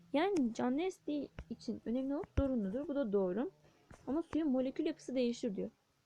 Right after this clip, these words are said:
Cevap açılmış. Nasıl olmuş ya? Elim mi tıkladı acaba? Ben de şimdi gördüm. Kapatalım.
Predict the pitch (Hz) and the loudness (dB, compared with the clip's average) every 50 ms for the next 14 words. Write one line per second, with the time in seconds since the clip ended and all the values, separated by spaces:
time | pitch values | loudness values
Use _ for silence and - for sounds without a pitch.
0 | _ _ _ _ _ _ _ _ _ _ _ _ _ _ _ _ _ _ _ - | _ _ _ _ _ _ _ _ _ _ _ _ _ _ _ _ _ _ _ -6
1 | - 214 220 240 240 - 202 - - - 214 214 226 240 - - - - _ _ | -4 -2 -2 -2 -2 -6 -8 -8 -8 -8 -8 -8 -8 -10 -12 -18 -20 -20 _ _
2 | _ _ _ _ _ _ _ _ _ _ _ _ _ _ _ _ _ _ _ _ | _ _ _ _ _ _ _ _ _ _ _ _ _ _ _ _ _ _ _ _
3 | _ - - - 247 - - - 226 202 208 214 233 - - - - - 240 254 | _ -18 -10 -10 -10 -10 -8 -8 -8 -6 -6 -8 -10 -10 -12 -14 -12 -12 -10 -12
4 | 240 _ _ _ - _ _ _ - 226 233 247 247 226 208 - - - 196 - | -12 _ _ _ -20 _ _ _ -8 -6 -4 -2 -4 -4 -6 -8 -12 -10 -8 -8
5 | 240 - - - 247 220 247 - - - - - - - - - - - - _ | -8 -8 -8 -8 -8 -10 -12 -12 -14 -18 -18 -20 -20 -20 -20 -20 -20 -20 -20 _
6 | _ _ _ _ _ _ _ _ _ _ _ _ _ _ _ _ _ _ _ _ | _ _ _ _ _ _ _ _ _ _ _ _ _ _ _ _ _ _ _ _
7 | _ _ _ - 240 226 220 226 - - 240 220 214 208 214 214 220 240 233 240 | _ _ _ -8 -6 -6 -6 -6 -6 -6 -6 -6 -4 -6 -6 -6 -6 -8 -10 -12
8 | _ _ _ - _ _ _ _ _ _ _ _ - - _ _ - _ - 220 | _ _ _ -20 _ _ _ _ _ _ _ _ -20 -20 _ _ -20 _ -12 -10
9 | - - 220 - - 214 220 | -10 -10 -12 -8 -8 -8 -8